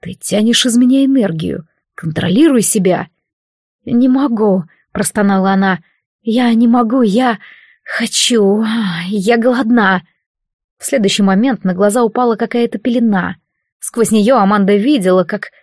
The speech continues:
повалила Риаса на пол, что без его согласия вряд ли смогла бы сделать. Все-таки он сильнее. Как оседлала его, как задвигалась на его твердом и горячем члене. Она никогда не испытывала ничего подобного.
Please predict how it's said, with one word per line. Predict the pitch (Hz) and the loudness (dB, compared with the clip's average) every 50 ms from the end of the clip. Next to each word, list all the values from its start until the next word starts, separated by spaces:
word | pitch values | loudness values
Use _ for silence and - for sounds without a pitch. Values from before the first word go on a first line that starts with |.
| _ _ | _ _
повалила | _ - 269 311 320 311 339 285 226 214 208 | _ -2 0 2 2 2 2 2 2 2 2
Риаса | 202 240 254 254 196 190 - - - 202 | 2 2 0 0 -2 -2 -2 -2 0 0
на | 196 202 214 262 302 302 233 | 2 2 2 2 0 0 0
пол, | - - 190 185 165 165 - - - - _ | 2 2 2 2 0 -2 -8 -20 -20 -20 _
что | - - - - - 202 196 | -12 -12 -10 -6 -6 -4 -2
без | 180 220 190 | -2 -2 0
его | 196 214 202 208 226 | 0 0 0 0 0
согласия | - - 208 196 190 196 220 247 - - 220 196 | 0 0 0 2 2 2 0 0 0 0 2 2
вряд | 190 190 240 302 - | 2 0 0 0 -2
ли | 254 | -2
смогла | 202 - - 202 190 180 196 185 | -2 0 0 -2 0 0 0 2
бы | 175 202 | 2 0
сделать. | 185 170 180 196 185 180 185 175 - _ _ _ _ _ _ | 0 0 2 2 2 2 2 0 -4 _ _ _ _ _ _
Все-таки | - - 269 240 240 - 269 | -8 -6 -6 -6 -4 -2 0
он | 247 247 | 0 0
сильнее. | 233 - 294 269 233 202 190 190 208 214 190 - - 156 _ _ _ _ _ _ _ _ | 0 0 0 0 0 0 0 0 0 0 -2 -2 -4 -8 _ _ _ _ _ _ _ _
Как | 220 240 - - | -4 -4 -2 -2
оседлала | 240 - - - 220 185 196 247 311 311 277 208 | -2 0 0 -2 -2 -2 0 0 2 2 2 2
его, | 190 190 190 185 170 180 | 2 2 0 0 -2 -4
как | - - 220 196 | -4 -2 -2 0
задвигалась | 180 - - 190 208 233 302 269 220 220 208 202 196 - - | 0 0 2 2 2 2 2 2 2 2 2 2 0 -2 -2
на | 214 | -2
его | 220 220 214 202 233 254 240 | -2 -2 -2 -2 -2 -2 -2
твердом | 233 - 202 202 214 226 247 240 226 262 247 | -2 -2 -2 0 0 0 0 0 0 0 0
и | 254 | 0
горячем | 226 254 247 247 247 - - 269 254 | 0 0 -2 -2 -4 -4 -4 -4 -4
члене. | - - - - 240 202 185 180 175 180 185 - - - _ _ _ _ _ _ _ _ _ _ _ _ | -4 -6 -6 -2 -2 -2 0 -2 -2 -4 -6 -6 -8 -12 _ _ _ _ _ _ _ _ _ _ _ _
Она | 285 247 233 | -2 0 2
никогда | 208 208 196 220 202 196 185 254 | 2 2 2 0 2 2 2 2
не | 226 202 196 | 2 2 2
испытывала | 196 - - - 262 - 196 185 196 202 | 0 0 -2 -4 -4 -2 0 2 2 2
ничего | 202 196 202 190 - - 226 226 | 4 2 2 0 0 0 0 0
подобного. | 214 - 240 240 214 202 220 175 151 175 190 175 170 175 180 185 | 0 0 -2 0 0 0 0 0 0 -2 -4 -2 -4 -6 -8 -10